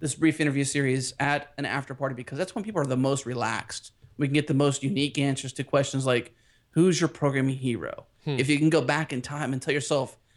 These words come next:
Speaker 1: how to program again, what would you tell yourself? You know, you get some really profound, really deep answers to these questions that, that I think is, like, internal advice, but it gets filmed in a very unique,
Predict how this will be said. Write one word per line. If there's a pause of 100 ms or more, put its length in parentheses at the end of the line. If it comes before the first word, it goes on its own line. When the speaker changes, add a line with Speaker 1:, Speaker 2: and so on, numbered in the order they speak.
(220)
Speaker 1:
how
to
program
again, (280)
what
would
you
tell
yourself?
You
know,
you
get
some
really
profound,
really
deep
answers
to
these
questions
that, (800)
that
I
think (320)
is,
like,
internal
advice,
but
it
gets (180)
filmed
in
a
very
unique,